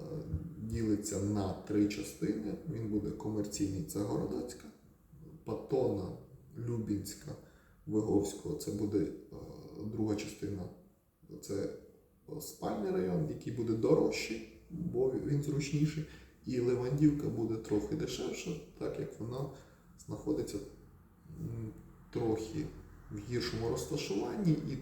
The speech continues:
трохи гірший контингент людей, м, тут населяє, ніж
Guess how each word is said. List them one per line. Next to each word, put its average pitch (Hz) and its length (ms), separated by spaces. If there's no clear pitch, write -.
трохи 123 400
гірший 135 340
контингент 101 600
людей, 156 420
м, 110 540
тут 127 220
населяє, 107 680
ніж 110 480